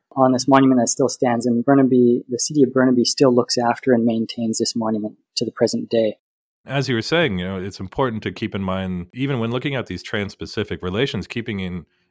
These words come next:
Speaker 2: in mind the Indigenous perspective and how this changes our understanding of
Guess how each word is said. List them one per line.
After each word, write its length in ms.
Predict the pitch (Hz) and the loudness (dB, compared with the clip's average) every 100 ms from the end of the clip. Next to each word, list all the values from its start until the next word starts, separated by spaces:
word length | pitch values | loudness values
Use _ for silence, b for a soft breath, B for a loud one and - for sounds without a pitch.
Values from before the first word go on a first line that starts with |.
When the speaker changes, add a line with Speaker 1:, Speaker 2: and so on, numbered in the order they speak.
| - | -12
Speaker 2:
in 100 | 92 | -6
mind 240 | 95 92 | -6 -4
the 100 | 92 | -4
Indigenous 420 | 85 98 98 87 | -4 -4 -4 -8
perspective 600 | - 82 - 131 135 85 | -10 -12 -4 -4 -2 -4
and 140 | 82 87 | -4 -6
how 120 | 98 | -4
this 200 | 92 - | -6 -8
changes 520 | - - 135 123 90 | -10 -6 -4 -4 -4
our 140 | 85 | -4
understanding 540 | 85 85 - 87 85 85 | -6 -8 -8 -8 -6 -6
of 200 | 90 | -6